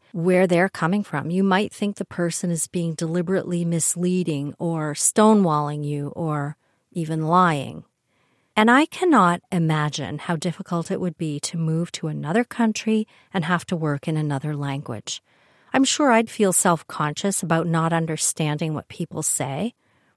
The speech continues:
I already feel self-conscious enough when I start a new project and they're looking at me like, "Oh, who's the token woman?"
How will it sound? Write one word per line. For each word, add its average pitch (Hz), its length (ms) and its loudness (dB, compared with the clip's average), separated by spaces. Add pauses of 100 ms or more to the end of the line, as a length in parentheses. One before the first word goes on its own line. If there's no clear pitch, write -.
I 269 120 6
already 285 340 4
feel 175 220 0
self-conscious 165 840 -2
enough 170 420 -2
when 170 120 -2
I 160 80 -2
start 160 380 0
a 165 40 2
new 165 160 0
project 170 640 -4 (240)
and 175 140 0
they're 165 100 2
looking 180 360 0
at 156 120 0
me 160 100 -2
like, 147 200 -2
"Oh, 165 420 0
who's 165 260 0
the 165 100 -6
token 151 480 -4
woman?" 160 420 0